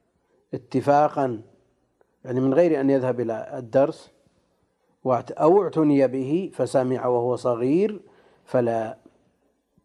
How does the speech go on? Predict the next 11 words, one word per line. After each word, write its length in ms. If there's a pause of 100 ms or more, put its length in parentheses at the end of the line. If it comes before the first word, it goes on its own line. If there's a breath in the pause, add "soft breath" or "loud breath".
(1120)
هذا 240
الكلام، 500 (1160)
نعم، 300 (280 soft breath)
هذا 200
التوجيه 480
إن 80
أراد 280
به 180
تحديد 420
ابتداء، 680 (1400 soft breath)
نعم، 280